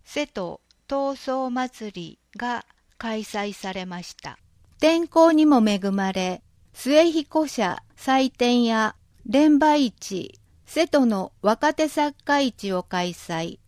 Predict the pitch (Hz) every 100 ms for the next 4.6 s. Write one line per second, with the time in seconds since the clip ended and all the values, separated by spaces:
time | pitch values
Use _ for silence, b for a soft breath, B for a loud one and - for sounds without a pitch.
0 | _ b b b 233 277 277 294 285 277
1 | 254 247 - 277 226 202 185 170 156 -
2 | _ - 226 233 - b 208 254 262 247
3 | 247 - 240 233 226 196 - 220 214 -
4 | 214 208 214 190 175 -